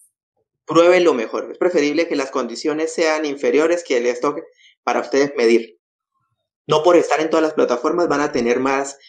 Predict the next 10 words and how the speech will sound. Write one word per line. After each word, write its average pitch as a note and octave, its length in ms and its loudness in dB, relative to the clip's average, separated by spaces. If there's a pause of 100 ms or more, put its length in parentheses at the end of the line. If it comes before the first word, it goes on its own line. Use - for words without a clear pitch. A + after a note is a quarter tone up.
(140)
visibilidad B2 680 2
digital. - 640 -6 (840)
Optimicen C#3+ 640 -2
la D3+ 140 0
página D3 400 0
de, G#2+ 420 2 (880)
de C3 120 0
Google D3 320 4
My B2 160 0
Business. F3+ 520 4